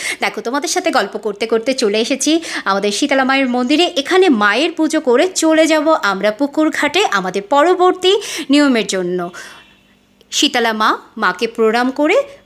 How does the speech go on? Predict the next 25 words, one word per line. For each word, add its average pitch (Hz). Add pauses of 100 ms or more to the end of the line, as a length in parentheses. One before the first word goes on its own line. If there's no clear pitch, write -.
পুজো 247
শেষ 269
করে 359 (300)
চলে 226
এসেছি 262
আমরা 190
পুকুর 302
ঘাটে। 190 (140)
এই 381
পুকুর 427
ঘাটে 302 (260)
প্রথমে 294
গঙ্গা 226
পুজো 294
করে, 240
স্নান 254
করে, 302
গঙ্গা 220
পুজো 277
করে, 262 (260)
মা 220
গঙ্গাকে 220
পুজো 254
দিয়ে 240
এবং 262